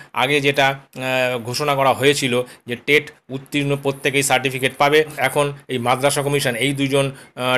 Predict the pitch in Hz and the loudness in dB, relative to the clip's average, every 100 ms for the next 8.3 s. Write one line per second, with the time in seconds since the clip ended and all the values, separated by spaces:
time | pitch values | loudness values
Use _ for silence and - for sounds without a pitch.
0 | 123 139 143 131 135 139 139 139 127 123 | 2 2 2 -6 -6 -2 -4 -2 -4 -6
1 | - _ 127 127 127 123 123 127 131 139 | -12 _ -4 0 0 0 0 0 0 -2
2 | 139 131 131 131 135 135 131 127 127 120 | 0 0 0 2 2 2 2 4 2 0
3 | - - _ 123 123 120 135 139 139 131 | -10 -20 _ -2 0 0 0 2 4 2
4 | - _ 151 156 156 147 151 156 139 139 | -4 _ 0 2 2 2 4 2 4 0
5 | 131 139 139 131 135 135 120 127 135 135 | 0 -4 -2 -4 0 0 2 2 2 0
6 | 131 131 127 127 123 - - 123 117 131 | 0 2 2 2 0 -6 -10 -6 -2 -2
7 | 127 123 _ 120 123 120 127 135 131 131 | -2 -10 _ -2 -2 0 -4 -4 -4 -4
8 | 131 127 | -4 -6